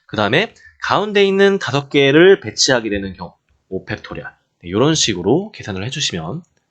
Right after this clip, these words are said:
답이 나온다. 그럼 얘는 이백사십 개. 이렇게 쓸 수 있고요.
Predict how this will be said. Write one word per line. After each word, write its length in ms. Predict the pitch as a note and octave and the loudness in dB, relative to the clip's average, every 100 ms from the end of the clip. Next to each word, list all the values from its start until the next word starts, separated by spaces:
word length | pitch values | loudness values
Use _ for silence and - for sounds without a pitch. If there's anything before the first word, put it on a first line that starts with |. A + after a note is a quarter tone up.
| - | -8
답이 180 | - | -2
나온다. 480 | C3+ E2 D3+ - - _ - - _ _ _ _ _ _ _ _ _ _ _ _ _ _ _ _ - - - | -2 -4 -10 -16 -18 _ -20 -20 _ _ _ _ _ _ _ _ _ _ _ _ _ _ _ _ -20 -20 -16
그럼 160 | - F#2+ | -10 -6
얘는 320 | F#2 C#3+ G#3+ - _ _ _ - | 0 0 0 -10 _ _ _ -10
이백사십 1160 | G2 D3 - _ _ - _ _ - G3 - | -2 -2 -2 _ _ -20 _ _ -4 -4 -2
개. 260 | F#2 - - - - _ | -6 -8 -10 -18 -18 _
이렇게 320 | F2+ F#2 - | -10 -8 -8
쓸 160 | A2+ D3 | -8 -6
수 120 | C3+ | -4
있고요. 500 | F2+ - D#2 E2 D#3+ | -6 -4 -6 -6 -8